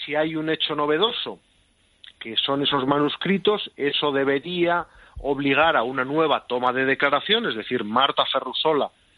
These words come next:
debería volver a, a la Audiencia Nacional para, para contestar las preguntas sobre ese nuevo hallazgo, y la Fiscalía, si, si aplicamos, eh, el más,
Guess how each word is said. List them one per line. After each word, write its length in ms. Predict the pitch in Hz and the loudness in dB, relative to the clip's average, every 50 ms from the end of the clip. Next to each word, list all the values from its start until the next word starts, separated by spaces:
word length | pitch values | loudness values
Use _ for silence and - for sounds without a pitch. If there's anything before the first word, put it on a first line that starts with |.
| _ - | _ -6
debería 400 | 107 110 110 110 113 135 139 127 | -4 -2 -2 0 2 2 2 2
volver 440 | 110 110 107 110 113 127 127 120 | 0 -2 -6 -4 -2 0 0 2
a, 240 | 117 113 110 107 107 | 2 2 2 2 2
a 640 | 104 104 101 101 92 - - - - - - - 117 | 0 -2 -6 -12 -14 -16 -14 -14 -12 -6 -2 0 2
la 60 | 117 | 2
Audiencia 400 | 117 117 127 143 151 143 - 147 | 2 2 2 2 2 2 0 0
Nacional 460 | 135 127 - - 127 139 160 170 151 | 0 0 0 0 2 2 2 2 2
para, 300 | - - 110 101 104 101 | 0 -2 0 2 0 0
para 340 | - - - 101 101 101 98 | 0 0 0 0 0 0 0
contestar 640 | - - 120 113 110 - 104 - - - 147 147 131 | 0 0 -2 -2 0 0 0 2 4 4 4 4 4
las 180 | 135 131 123 - | 4 2 2 0
preguntas 480 | - 123 127 123 147 165 156 147 123 - | -2 -2 0 0 0 2 2 0 0 0
sobre 280 | - 110 101 104 107 113 | -2 -2 -2 -2 0 -2
ese 180 | 110 - - 117 | -2 -2 -4 -4
nuevo 240 | 120 123 131 135 | -2 0 2 2
hallazgo, 500 | 147 156 170 190 196 180 180 196 247 262 - _ _ _ - - - - - - - | 4 4 4 2 2 2 0 -2 -4 -4 -6 _ _ _ -20 -20 -18 -18 -18 -14 -4
y 120 | - 160 147 | -2 0 2
la 120 | 139 127 | 2 0
Fiscalía, 720 | - - 131 - - - 120 120 123 143 160 156 170 233 311 _ _ _ - - - - | 0 -2 -6 -6 -4 -2 -2 0 2 2 4 4 2 0 -4 _ _ _ -12 -12 -12 -12
si, 480 | - 127 123 117 110 110 107 107 - - - - | -12 -12 -12 -10 -10 -10 -12 -14 -16 -18 -20 -14
si 100 | - 120 | -10 -10
aplicamos, 580 | 113 107 - - 107 - 120 117 123 123 120 - - - - | -10 -8 -10 -12 -6 -4 -4 -4 -4 -4 -6 -4 -4 -4 -2
eh, 380 | 120 113 113 110 110 110 107 - - - - - - - _ | -2 0 2 2 2 2 0 -2 -6 -12 -20 -18 -20 -14 _
el 180 | - 113 107 110 | -4 -2 0 0
más, 440 | 113 117 123 123 123 123 123 120 | 2 2 2 4 4 2 2 2